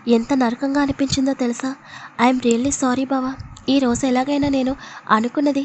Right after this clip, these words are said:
సాధిస్తాను" అని వసు అలాగే కళ్ళు మూసుకోగానే వసు కంట్లో కన్నీళ్లు టేబుల్ పైన పడతాయి. వసు కంట్లో నీళ్లు చూడలేని విరాస్ తన చైర్లో కూర్చుని వెనక్కి వాలి కళ్ళు మూసుకుంటాడు. "రేపు ఈవినింగ్ వరకు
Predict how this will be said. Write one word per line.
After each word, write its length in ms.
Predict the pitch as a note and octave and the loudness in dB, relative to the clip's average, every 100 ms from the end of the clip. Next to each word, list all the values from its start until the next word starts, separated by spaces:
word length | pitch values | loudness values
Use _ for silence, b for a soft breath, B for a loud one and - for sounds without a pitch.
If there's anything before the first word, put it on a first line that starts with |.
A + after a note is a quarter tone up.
| C#4 | -4
సాధిస్తాను" 680 | - A3+ A3+ C4+ - C#4+ C4+ | -4 -2 -2 -2 0 0 0
అని 160 | C4 C#4 B B B | -2 -6 B B B
వసు 280 | A#3 A3 D4 | 0 2 0
అలాగే 440 | D4 C4 C4+ C4+ C#4 - - | 0 0 -2 -4 -8 -12 -2
కళ్ళు 220 | A#3+ A3+ | 0 2
మూసుకోగానే 640 | C4 C#4+ - C#4 C4+ C4 C#4+ B B B B | 0 -2 -2 -2 0 -2 -4 B B B B
వసు 300 | A3 A3 - | 2 2 -2
కంట్లో 380 | D#4+ C4+ A#3+ C#4+ | -2 0 0 -2
కన్నీళ్లు 520 | - B3 A#3 C#4 C4+ C#4 - - | 0 0 2 0 0 -4 -8 -2
టేబుల్ 300 | A#3+ A3+ C4+ | 0 2 0
పైన 220 | C#4+ C4+ | 0 -2
పడతాయి. 460 | C4+ B3+ B3 B3+ B3 - - B B B B A3 | -2 -2 -2 -4 -4 -10 -20 B B B B 0
వసు 320 | A3+ G#3+ D#4 | 2 2 -2
కంట్లో 340 | E4 D4+ D4+ | 0 0 0
నీళ్లు 280 | C4 A#3+ C#4 | 2 2 2
చూడలేని 420 | - C#4+ C#4 C4+ | 2 0 2 0
విరాస్ 360 | A#3+ A#3+ C4+ - - - | 0 -2 -4 -8 -18 -8
తన 160 | - C#4 C#4+ | 0 2 2
చైర్లో 340 | - A#3+ C4 C#4+ | 2 2 0 0
కూర్చుని 440 | C4 B3 C4+ C4+ B B B - | 0 0 -2 -2 B B B 0
వెనక్కి 340 | A#3 A#3+ - | 2 2 0
వాలి 260 | C#4+ C#4 C#4 - - - | 2 2 0 -6 -10 -2
కళ్ళు 220 | A#3+ B3 | 2 2
మూసుకుంటాడు. 560 | C4+ C4+ C4+ B3+ B3+ B3+ - - - B B B A3+ | 2 0 -4 -2 -4 -6 -12 -18 -20 B B B 2
"రేపు 220 | C4 C4+ | 4 4
ఈవినింగ్ 360 | A#3+ A#3+ C#4+ D4 | 0 2 0 0
వరకు 280 | C4+ - | 0 -2